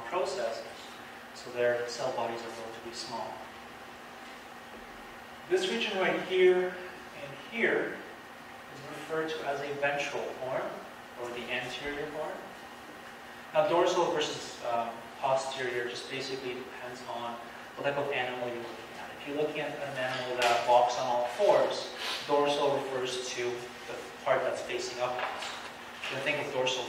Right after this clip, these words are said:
fins on sharks to help you remember that. That's what always helped me. Okay? If you're talking about someone that walks on two feet, like humans, that'll be the posterior of the back. Okay?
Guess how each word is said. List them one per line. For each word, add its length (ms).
fins 200
on 120
sharks 480
to 80
help 240
you 60
remember 420
that. 220
That's 960
what 120
always 200
helped 240
me. 60
Okay? 800
If 80
you're 100
talking 320
about 180
someone 300
that 220
walks 220
on 160
two 100
feet, 260
like 160
humans, 460
that'll 160
be 60
the 160
posterior 480
of 320
the 60
back. 220
Okay? 500